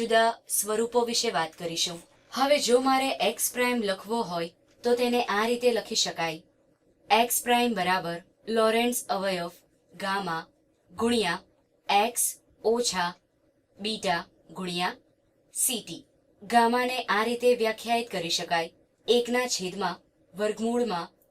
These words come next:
એક ઓછા વી નો વર્ગ છેદમાં સી નો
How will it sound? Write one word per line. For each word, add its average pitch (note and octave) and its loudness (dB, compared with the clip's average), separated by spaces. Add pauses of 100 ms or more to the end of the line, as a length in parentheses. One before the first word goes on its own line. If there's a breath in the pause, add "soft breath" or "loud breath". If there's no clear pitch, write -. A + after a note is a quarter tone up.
(140)
એક A#3+ 0 (240)
ઓછા F3+ 0 (420)
વી F#3+ -8
નો A#3 0 (120)
વર્ગ A#3+ 2 (480)
છેદમાં A3+ 0 (220)
સી B3 -2
નો A#3+ 2